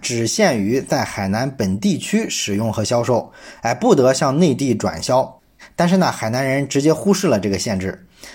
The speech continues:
有了中央的特许政策之后呢，只要在海南当地政府手里弄出一张批文来，哎，就可以把一辆汽车倒卖到内地啊，这就可以赚个上万块钱的差价。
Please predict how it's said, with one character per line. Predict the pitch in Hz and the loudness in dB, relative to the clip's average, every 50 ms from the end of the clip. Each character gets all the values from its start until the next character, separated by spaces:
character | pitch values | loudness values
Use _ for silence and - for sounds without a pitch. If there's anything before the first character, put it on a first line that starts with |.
| - - _ | -20 -6 _
有 | 165 151 151 | 4 4 6
了 | 170 180 | 6 6
中 | 175 214 233 | 6 4 4
央 | 226 226 226 | 4 4 4
的 | 214 175 143 | 4 2 2
特 | - - - 208 170 | 0 0 2 2 2
许 | 143 120 113 | 4 2 0
政 | 117 147 147 | 0 0 0
策 | 123 135 123 | 0 0 0
之 | 117 139 | 0 0
后 | 139 175 156 | 0 2 0
呢， | 131 107 95 87 87 90 | 2 0 -2 -4 -6 -8
只 | - 113 117 | -6 -2 2
要 | 139 170 180 151 | 4 4 4 4
在 | 135 147 139 | 4 2 2
海 | 131 - 110 98 | 2 -2 -4 -4
南 | 95 98 101 117 | -2 -2 -2 0
当 | 123 151 156 165 | 0 0 0 2
地 | 156 151 | 0 0
政 | 135 143 156 139 | 0 2 0 0
府 | 123 - - 98 | 0 -2 -4 -4
手 | 95 101 104 120 | -4 -2 -2 0
里 | 120 98 87 80 | 0 -2 -2 -2
弄 | 104 147 156 139 | 0 0 0 0
出 | - - 135 | 2 2 2
一 | 135 | 2
张 | 131 139 131 135 | 2 0 -2 -2
批 | - - - 175 | -2 -2 0 0
文 | 160 139 117 127 | 2 2 2 0
来， | 135 110 98 98 - - - - - - - - | 0 0 -2 -2 -6 -8 -14 -18 -18 -18 -16 -8
哎， | - 107 107 | -6 -4 -4
就 | 104 - 160 131 | 0 0 0 0
可 | - 151 139 | 2 0 0
以 | 127 131 | 0 2
把 | 127 120 104 | 0 0 -2
一 | 104 107 120 | 0 0 0
辆 | 131 143 135 123 | 0 0 0 -2
汽 | - - - 143 | -4 -4 -6 -6
车 | - - 143 135 | -4 0 0 0
倒 | 127 - 120 101 | 2 2 0 0
卖 | 98 113 123 | 2 0 0
到 | 120 123 120 | 0 0 0
内 | 131 139 123 | 0 -2 -2
地 | 110 135 131 - - - | -2 -4 -6 -8 -8 -8
啊， | - 110 | -8 -4
这 | 113 - 214 | 0 0 2
就 | 220 185 | 2 2
可 | - - 143 | 0 2 0
以 | 123 110 | 0 2
赚 | - 156 143 123 | 2 0 0 0
个 | 113 110 | -2 -2
上 | - - 139 123 | -2 0 0 0
万 | 123 117 107 | 0 -2 -2
块 | - 113 | -4 -4
钱 | 104 110 104 | -4 -2 -2
的 | 101 101 | -2 -4
差 | 101 - - 107 | -4 -4 -6 -4
价。 | 107 110 95 - | -4 -4 -6 -6